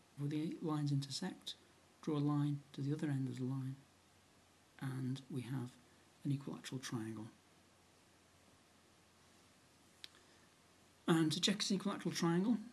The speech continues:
Um, all the angles, of course, should be sixty degrees. So we can take a protractor and measure it, and there you can see that as we come round, it is sixty degrees. Okay, so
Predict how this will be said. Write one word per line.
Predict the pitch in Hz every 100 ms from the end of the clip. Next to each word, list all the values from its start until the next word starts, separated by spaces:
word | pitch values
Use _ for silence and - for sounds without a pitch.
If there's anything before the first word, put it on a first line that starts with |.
| - - -
Um, | 143 143
all | 156 156
the | 156
angles, | 160 151 143
of |
course, | - 151 143
should | 147
be | 143
sixty | - - - 147
degrees. | 147 151 196 247 - - - - -
So | - 147
we | 139
can | 139 151
take | 156 156
a |
protractor | - 302 - - 175 - - -
and | 143
measure | 147 147 147
it, | 147 147 - - - - - - -
and | 131 131
there | 127 135
you |
can | 139 123
see | - 135 131 139 - - - - - - - -
that | -
as | 139
we |
come | 135 139 139
round, | 131 131
it | 165 135
is | 127 127 - - -
sixty | - - - 127
degrees. | 123 120 104 104 107 - - - - - - - - - - - - - - - - -
Okay, | 175 - 139
so | - 156